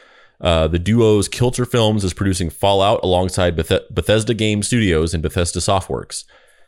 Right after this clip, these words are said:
Prime Video and Bethesda just posted a short Easter egg video teasing the project. Um,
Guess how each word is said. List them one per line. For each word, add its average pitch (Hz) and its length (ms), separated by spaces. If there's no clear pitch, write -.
Prime 135 180
Video 135 260
and 120 80
Bethesda 120 520
just 107 240
posted 101 260
a 90 80
short 120 400
Easter 107 320
egg 82 180
video 82 280
teasing 98 300
the 98 80
project. - 500
Um, 90 580